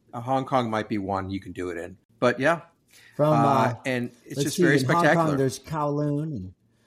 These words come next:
Speaker 2: and
Speaker 1: Yeah, you
Speaker 2: is
Speaker 1: can
Speaker 2: it,
Speaker 1: go up
Speaker 2: what,
Speaker 1: to the top of
Speaker 2: Victoria
Speaker 1: the hill
Speaker 2: Island?
Speaker 1: in, uh,
Speaker 2: Yeah.
Speaker 1: in Hong Kong and get the whole harbor and everything. So,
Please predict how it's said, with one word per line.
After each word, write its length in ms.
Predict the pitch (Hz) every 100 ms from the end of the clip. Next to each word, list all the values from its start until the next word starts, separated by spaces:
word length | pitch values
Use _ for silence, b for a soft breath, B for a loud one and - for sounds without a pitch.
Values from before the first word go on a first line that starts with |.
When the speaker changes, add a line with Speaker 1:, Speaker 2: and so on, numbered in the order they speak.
| _ _ _ _ _
Speaker 2:
and 100 | 117
Speaker 1:
Yeah, 140 | 170
you 140 | 147 160
Speaker 2:
is 40 |
Speaker 1:
can 100 | 131
Speaker 2:
it, 20 |
Speaker 1:
go 100 | 147
up 60 | 147
Speaker 2:
what, 80 | -
Speaker 1:
to 80 | 143
the 100 | 113
top 260 | 135 120
of 60 | -
Speaker 2:
Victoria 100 | -
Speaker 1:
the 160 | 156 156
hill 120 | 113
Speaker 2:
Island? 200 | 107 - _ _ _ -
Speaker 1:
in, 340 | 117 110 107
uh, 400 | 110 107 104 104
Speaker 2:
Yeah. 260 | 104 95 82
Speaker 1:
in 120 | 120 113
Hong 300 | 110 110 117
Kong 340 | 113 104 101
and 160 | 101 98
get 160 | 107
the 60 | 107
whole 200 | 113 98
harbor 540 | - 104 104 104 95
and 100 | 92
everything. 500 | 92 95 92 - 107
So, 400 | - - - -